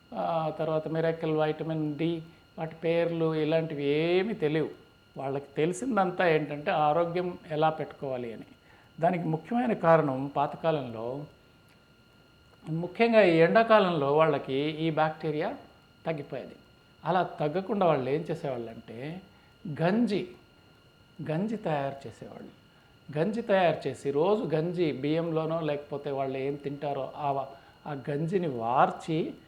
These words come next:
ఒక రూమ్లో ఒక మూల పెట్టి గు-, ఒక కుండలో పెట్టేవాళ్ళు. ఆ కుండలో పెట్టి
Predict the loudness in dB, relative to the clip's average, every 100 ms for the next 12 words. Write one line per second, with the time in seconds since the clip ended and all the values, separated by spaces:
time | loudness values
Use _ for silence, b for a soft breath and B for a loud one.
0 | B B -10 0 4 4 2 -4 -10 -12
1 | -4 0 0 2 4 4 2 -2 -2 -8
2 | -18 -20 _ -4 0 0 -2 -6 -4 -4
3 | -2 -4 -6 -10 -10 -6 0 2 2 0
4 | -6 -8 -8 -8 -12 -18 b b b -10
5 | -10 -6 -4 2 2 2 -2 -4 -8 -2
6 | -2 -2